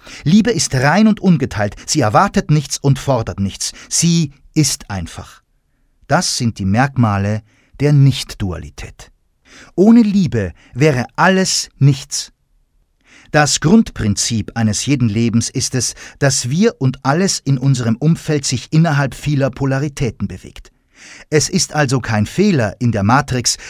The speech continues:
dass wir und unsere Mitmenschen sowohl coole als auch uncoole Seiten, Ecken und Kanten aufweisen. Genau das braucht es, damit Leben überhaupt stattfinden kann. Nur durch die beiden gegensätzlichen Pole ist etwas letztendlich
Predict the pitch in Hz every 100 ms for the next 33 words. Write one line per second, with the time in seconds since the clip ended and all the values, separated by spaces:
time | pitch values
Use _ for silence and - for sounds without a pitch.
0 | - - 127 - 131 196 175 123 - 120
1 | 95 104 139 139 123 113 - 92 - -
2 | 123 107 113 92 - 151 190 190 113 -
3 | - 107 - 87 - 190 202 - 120 101
4 | 95 113 127 135 95 - 139 135 104 73
5 | - 143 160 - - 90 - 82 - -
6 | _ _ - - - 139 156 208 233 180
7 | 175 - 127 123 - 127 - 120 117 127
8 | 151 156 151 131 117 - - 117 - 95
9 | - - 80 - _ _ _ - - -
10 | 180 254 226 214 - 135 123 175 208 202
11 | 196 160 190 202 151 151 - 139 135 135
12 | 131 127 120 - 113 - 117 - 104 -
13 | 95 90 - - 123 120 110 107 -